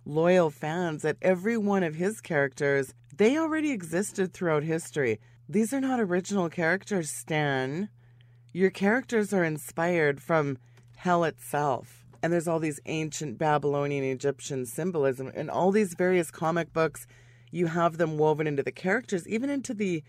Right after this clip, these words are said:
attire that they wear. These mythological creatures, these hybrid offspring of the fallen angels, straight from the pit of hell.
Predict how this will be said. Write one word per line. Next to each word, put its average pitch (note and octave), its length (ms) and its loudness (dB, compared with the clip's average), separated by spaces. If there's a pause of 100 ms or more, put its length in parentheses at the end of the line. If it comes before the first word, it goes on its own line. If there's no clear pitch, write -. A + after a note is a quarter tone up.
(300)
attire F3+ 640 4
that D#3+ 220 0
they E3+ 140 2
wear. C#3 600 -2 (340)
These D#3+ 240 -4
mythological F3 880 0
creatures, F3 800 -2
these D3 480 -4 (120)
hybrid D#3 420 0
offspring D3+ 520 -2
of D#3 60 -4
the D3 60 -4
fallen D3+ 400 -2
angels, C#3+ 640 0 (640)
straight A3 400 0
from D4 200 -2
the C#4 100 0
pit F#3+ 240 0
of G3+ 120 2
hell. F#3+ 360 -4